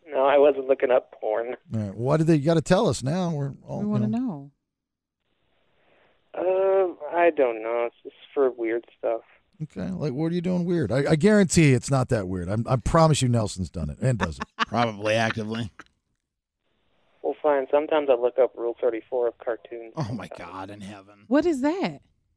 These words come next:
Speaker 4: You don't, do you really wanna know?
Speaker 2: Yeah. What, gi-,
Speaker 4: If it
Speaker 3: I wanna
Speaker 4: exists,
Speaker 2: somebody
Speaker 3: know.
Speaker 2: give me an answer.
Speaker 3: What
Speaker 4: if
Speaker 3: is it?
Speaker 4: Rule thirty, go ahead, Dinosaur Mike.
Speaker 1: It's porn of cartoons.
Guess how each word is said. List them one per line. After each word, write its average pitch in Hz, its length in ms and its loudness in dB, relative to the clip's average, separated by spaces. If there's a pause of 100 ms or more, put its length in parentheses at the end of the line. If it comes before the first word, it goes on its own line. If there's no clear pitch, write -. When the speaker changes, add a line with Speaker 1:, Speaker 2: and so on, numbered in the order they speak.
(140)
Speaker 4:
You 190 160 -14
don't, 135 140 -18 (280)
do 214 80 -10
you 202 120 -8
really 180 260 -2
wanna 151 340 -6
know? 147 240 -6 (120)
Speaker 2:
Yeah. 233 260 4
What, 180 260 -8
gi-, 185 120 -6
Speaker 4:
If 240 60 0
it 269 120 4
Speaker 3:
I - 140 2
wanna 302 100 6
Speaker 4:
exists, 285 140 8 (120)
Speaker 2:
somebody 349 180 8
Speaker 3:
know. 269 180 6
Speaker 2:
give 294 140 6
me 302 120 6
an 269 80 6
answer. 285 540 6
Speaker 3:
What 226 160 4 (100)
Speaker 4:
if 494 180 0
Speaker 3:
is 226 120 0
it? - 60 -14 (100)
Speaker 4:
Rule 330 400 4
thirty, 269 360 -2 (140)
go 240 160 2
ahead, 127 280 -2 (120)
Dinosaur 127 340 -16
Mike. 202 320 -20
Speaker 1:
It's 320 200 4 (240)
porn 175 560 2 (100)
of 147 80 -2 (120)
cartoons. 127 760 -4